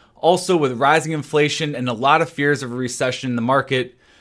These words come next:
the market has had a little bit of a rebound recently. So we wanted to revisit these four tips so that way you're prepared rather than getting s-, caught like a deer in headlights.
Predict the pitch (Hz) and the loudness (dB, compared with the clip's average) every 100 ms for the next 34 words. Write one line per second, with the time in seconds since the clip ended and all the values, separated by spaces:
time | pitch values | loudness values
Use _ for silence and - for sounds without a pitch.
0 | _ _ _ 120 147 220 226 160 175 196 | _ _ _ 0 4 4 2 -2 0 0
1 | 190 175 170 160 156 156 151 135 151 147 | 2 2 2 2 0 0 -2 -2 -2 0
2 | 135 131 127 131 127 170 214 - _ _ | 2 2 2 -2 -2 -6 -10 -14 _ _
3 | - 202 208 196 185 175 240 240 196 180 | -2 2 2 0 -2 0 0 -2 0 2
4 | 160 156 151 175 139 139 - 151 156 - | 2 0 -2 -4 -6 -6 -6 -2 -2 -2
5 | - 135 - - 131 131 180 180 190 185 | 0 -2 -2 -6 -6 -2 -2 0 0 0
6 | 170 131 127 196 208 - 143 131 143 139 | -2 -6 0 2 2 -4 -6 -2 0 0
7 | 127 127 160 165 170 151 143 131 - - | 0 2 2 0 -4 -4 -4 -6 -8 -6
8 | - 135 127 127 127 101 127 123 113 - | 0 2 0 -4 -4 -6 -2 -2 -2 -4
9 | 123 117 110 101 - | -4 -2 -4 -6 -14